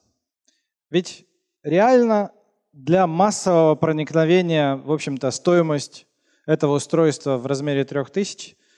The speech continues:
долларов – это, в общем-то, неподъёмная для на-, нормальных,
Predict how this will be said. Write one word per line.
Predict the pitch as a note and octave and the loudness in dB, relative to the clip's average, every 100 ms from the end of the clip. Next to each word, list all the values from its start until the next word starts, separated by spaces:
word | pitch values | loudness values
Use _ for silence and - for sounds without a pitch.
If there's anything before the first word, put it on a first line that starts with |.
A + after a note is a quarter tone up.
| _ | _
долларов – | D3 G#3 G3 F3+ E3 E3 | 0 2 4 2 -2 -6
это, | E3 C3+ | -4 -4
в | |
общем-то, | D#3 D#3 C3+ | -4 -6 -6
неподъёмная | C3+ C#3 C#3+ C#3 C#3+ B2+ A#2+ | -6 -4 -2 0 0 -2 -6
для | A2 A#2+ A#2 | -6 -6 -6
на-, | A#2+ A#2+ | -10 -14
нормальных, | A#2 A#2+ A#2+ D3 B2+ A#2+ _ | -8 -6 -2 -2 -2 -10 _